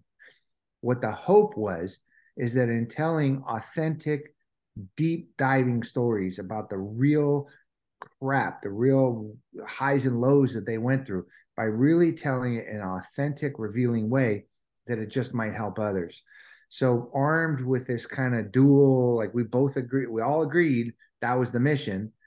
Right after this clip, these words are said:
then it made it a little bit easier. But certainly going to places that are really tough to talk about, we had to develop a lot of trust for each other. They had to believe that I wasn't there to exploit them. I was there to, to, to use them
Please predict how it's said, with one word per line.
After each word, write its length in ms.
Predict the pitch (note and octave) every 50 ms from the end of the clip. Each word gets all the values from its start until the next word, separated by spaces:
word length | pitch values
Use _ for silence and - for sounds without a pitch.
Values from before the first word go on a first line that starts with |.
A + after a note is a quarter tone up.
| _ _ _ _ _
then 140 | C3 C#3 C#3
it 80 | C#3
made 200 | C3+ C3+ C3+ B2+
it 80 | A#2+ A#2+
a 60 | A2+
little 160 | A2+ A#2 A2+
bit 160 | A2 A2+ G#2+ G#2+
easier. 540 | A#2+ C3+ C#3+ C3 - G2+ G2+ F#2 F2+ F2+ -
But 140 | G#2 G2 -
certainly 500 | - - F3 G3+ G#3 - B2 A2 G#2+ G#2
going 300 | F#2+ A#2 A#2 A#2+ A#2+ A#2
to 100 | - A2+
places 480 | - - B2+ A#2+ A#2 A#2 - A2+ G2+ G2+
that 120 | A2+ G#2
are 100 | G2+ G2
really 500 | G2+ G#2+ A#2+ F3 G3+ A3 G#3 F3 D3 C3
tough 280 | - - B2+ A#2 - -
to 80 | G#2
talk 320 | - - B2 B2 A#2+ - G#2
about, 360 | F#2 F#2+ F2+ F2+ F2 - - - - - - _
we 140 | - B2+ B2+
had 200 | C3+ C#3 C3 C3
to 80 | - A#2+
develop 420 | G#2+ A#2 A2 A#2 A#2 A2+ G#2+ F#2+
a 60 | A2
lot 160 | A2 G#2+ G#2 G2
of 80 | F#2
trust 320 | - - B2 A2+ - - -
for 140 | - G2
each 180 | F2+ - - -
other. 260 | F#2+ F2 F2 E2 - _ _ _ _ _ _ _ _ _
They 140 | A#2 A2+ A#2+
had 180 | B2 C3 A#2 -
to 40 | G2
believe 400 | F#2 A2+ A#2 B2 B2 A#2+ A2+ A2+
that 100 | G#2+ G#2
I 80 | A2 A2+
wasn't 340 | A#2 A#2+ A#2 - B2+ A2+
there 200 | G2+ A#2+ A#2 A#2
to 180 | A#2 - A2+ G2+
exploit 580 | F#2+ - - - - B2+ B2+ C3 C#3 C3 C3+ C3
them. 380 | G#2 F#2 F#2 F2+ F#2 F#2+ F#2+ - - - - _ _ -
I 80 | A2
was 200 | G#2+ G#2+ G2+ F#2
there 240 | G#2+ A2 A2 A2 G#2+
to, 260 | G#2+ - A2+ G#2+ G#2 - - -
to, 340 | - A2+ G#2 G2+ G#2+ - -
to 100 | - A2
use 640 | G#2 G#2 G#2 A2+ B2+ C3+ C#3 C#3+ C#3+ C#3 B2+ - -
them 380 | A#2+ A2+ A2 G#2+ G#2+ G#2 -